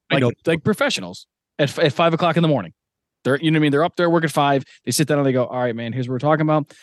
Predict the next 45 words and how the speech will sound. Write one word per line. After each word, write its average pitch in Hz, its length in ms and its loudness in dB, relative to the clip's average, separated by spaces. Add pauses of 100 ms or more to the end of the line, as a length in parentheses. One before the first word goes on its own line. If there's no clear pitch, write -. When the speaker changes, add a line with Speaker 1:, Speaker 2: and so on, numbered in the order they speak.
(200)
Speaker 2:
All 147 140 -2
right, 151 280 2
I'll 143 200 2
argue 151 480 0
that 139 260 0
Dak 139 320 0
is 135 80 -6
a 135 60 -4
top 139 260 -4
five 135 240 0
Q 139 180 -2
B. 180 360 2
You're 131 220 0
gonna 131 120 2
argue 123 400 -2
that 117 160 -2
he's 120 140 -10
not 120 160 -2
even 117 160 -2
the 110 60 -8
top 113 200 -6
ten. 185 540 0
You 131 200 2
and 127 80 0
I 123 100 -2
are 123 40 -2
gonna 120 140 -4
go 113 160 -2
red 175 240 0
in 208 80 -2
the 196 80 2
face 175 240 0
screaming 165 260 2
at 151 80 4
each 147 160 2
other, 143 260 2
and 135 120 2
it's 131 80 0
gonna 139 160 0
be 131 100 2
really 139 240 2
entertaining 120 560 -4
for 110 140 -6
thirty-five 107 400 -2
minutes." 87 280 -6